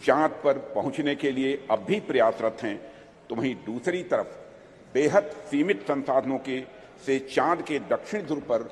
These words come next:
पहुंचने वाले हम दुनिया के पहले देश बन गए हैं, अध्यक्ष महोदय। यह हमारे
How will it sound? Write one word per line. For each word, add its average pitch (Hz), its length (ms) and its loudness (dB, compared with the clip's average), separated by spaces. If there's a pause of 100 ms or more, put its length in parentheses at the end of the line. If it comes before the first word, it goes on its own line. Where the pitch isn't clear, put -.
(480)
पहुंचने 156 360 0
वाले 120 360 0 (420)
हम 123 140 -2 (100)
दुनिया 147 340 2
के 131 240 -2 (280)
पहले 185 300 6
देश 156 240 2
बन 120 180 4
गए 110 160 -2
हैं, 104 80 -4
अध्यक्ष 90 380 -4
महोदय। - 1400 -10
यह 156 100 6
हमारे 170 400 6